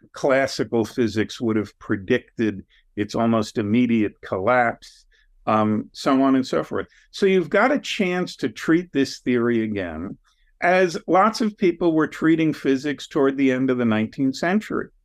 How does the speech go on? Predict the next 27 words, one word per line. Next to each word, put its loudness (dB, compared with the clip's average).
okay, -2
as 2
the -2
sort 0
of -2
royal 2
guide 0
to 2
metaphysics, -6
okay? -4
Maybe 4
it 2
wasn't 2
all 0
there 0
was 0
to -2
metaphysics, -4
but 2
it 4
was 0
something -2
that 0
was 0
going 2
to -2
be, 0